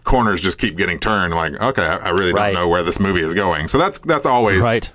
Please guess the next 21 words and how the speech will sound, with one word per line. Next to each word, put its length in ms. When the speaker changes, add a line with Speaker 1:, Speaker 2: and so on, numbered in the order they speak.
Speaker 2:
right. 340
Speaker 1:
positive 600
to 80
me. 340
Um, 500
Speaker 2:
Sure, 280
Speaker 1:
if 40
done, 200
Speaker 2:
sure. 180
Speaker 1:
if 60
done 160
rightly, 500
you 140
know. 220
Speaker 2:
Yeah. 340
Oh, 180
ab-, 240
ab-, 340
absolutely. 540
I 20
agree. 320